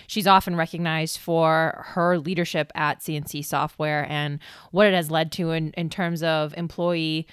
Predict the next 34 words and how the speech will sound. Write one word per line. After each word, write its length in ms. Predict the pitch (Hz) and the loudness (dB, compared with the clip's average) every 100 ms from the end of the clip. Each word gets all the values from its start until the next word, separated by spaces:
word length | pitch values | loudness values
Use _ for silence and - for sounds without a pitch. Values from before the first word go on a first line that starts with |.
| - _ | -20 _
uh, 160 | - 147 | -6 -6
retention 760 | 135 - 240 220 - 208 196 196 | -6 -4 0 0 2 0 0 -2
and 340 | - 156 151 | -4 -4 -4
satisfaction. 1000 | 170 151 147 - 170 160 - 160 156 151 | -4 -4 -4 -4 -2 -2 -4 -4 -2 -4
And 180 | 147 147 | -6 -6
they 80 | 147 | -4
win 320 | 147 165 156 - - _ - | -4 -4 -4 -8 -18 _ 4
all 140 | 202 | 6
these 160 | 226 220 | 6 4
types 260 | 214 160 | -2 -2
of 140 | 175 151 | -4 -6
awards 300 | 156 151 151 | -4 -2 -4
and 100 | 147 | -6
accolades 680 | 147 156 147 147 147 143 | -6 -6 -6 -6 -6 -8
for 380 | - 165 147 147 | -10 -4 -2 -2
just, 160 | 147 160 | -4 -6
like, 140 | 190 | -6
the 80 | 170 | -6
culture 640 | - 170 151 175 143 143 - - - - | -6 -6 -4 -2 -2 -2 -8 -20 -18 -6
and 420 | 156 147 147 147 | -4 -2 -4 -4
the 120 | 160 | -4
camaraderie 600 | 147 180 143 143 156 151 143 | -2 -2 -2 0 -2 -4 -4
that, 320 | 147 139 135 | -4 -4 -6
that 160 | 147 | -10
you 420 | 143 175 190 180 170 | -8 -4 0 0 2
and, 220 | 208 202 214 | 2 2 0
and 100 | 214 | -2
your 80 | |
family 340 | 190 180 160 160 | -2 -2 -2 -4
have 200 | 160 151 | -4 -2
built 320 | 156 147 - | -2 -2 -2
over 200 | 151 143 | -4 -4
the 140 | 160 | -8
years. 580 | 143 151 165 143 143 160 | -6 -2 -2 -2 -4 -10